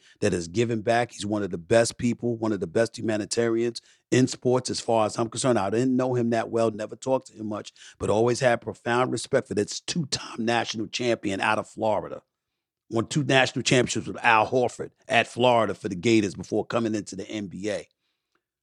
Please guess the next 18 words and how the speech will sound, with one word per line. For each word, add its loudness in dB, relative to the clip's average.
But 4
when 2
we -2
learn 6
about 0
this -8
league, -4
listen 4
to 6
this, 0
for -6
the 4
One 0
City -2
Basketball 0
League. -14
I -4
mean, -4